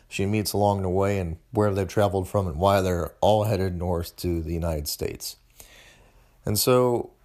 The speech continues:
the backstory behind this is, of course, is if you've been paying attention in the news, specifically when President Trump was in office here in the United States, then you would notice that,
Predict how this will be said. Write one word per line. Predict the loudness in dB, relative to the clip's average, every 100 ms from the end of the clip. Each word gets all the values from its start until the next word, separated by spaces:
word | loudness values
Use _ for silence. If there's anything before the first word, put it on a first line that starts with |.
| -20 -20 -10
the | -4
backstory | 4 4 4 0 2 2
behind | 2 2 2 0 0
this | -2 -2
is, | -4 -4
of | -6 -2
course, | 0 0 -2 -4
is | -4 -4
if | -4
you've | -4
been | -2
paying | 0 0
attention | 0 -2 -4 -2
in | -2
the | -2
news, | -2 0 0 -2 -6
specifically | -8 -6 -4 -2 -2 -2 -2 -2
when | -2 -2 -2 -4 -6
President | -4 -2 -2 -6 -8 -20 -20 -20 _
Trump | -2 0 0 0
was | -2 -2
in | -2
office | -2 -2 -6 -6
here | -2 -2
in |
the | 0
United | 0 -2 -4
States, | -4 -4 -4 -4
then | -4
you | -2 0
would | -2 0
notice | 0 0 -2 -4
that, | -2 -2 -2